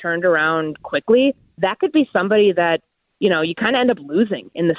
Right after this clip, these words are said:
season. You don't want that because the Bears are hedging a lot on this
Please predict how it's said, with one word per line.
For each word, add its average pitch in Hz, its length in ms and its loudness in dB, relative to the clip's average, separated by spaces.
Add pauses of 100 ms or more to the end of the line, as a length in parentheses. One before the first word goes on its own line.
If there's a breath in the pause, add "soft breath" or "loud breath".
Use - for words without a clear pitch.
season. 156 300 2
You 180 140 2
don't 247 180 0
want 226 280 -2
that 135 220 -6
because 196 380 -2 (320)
the 165 80 -2
Bears 220 420 0
are 247 120 -2
hedging 233 500 -2
a 180 140 -4
lot 165 500 -2
on 254 160 0
this 320 140 0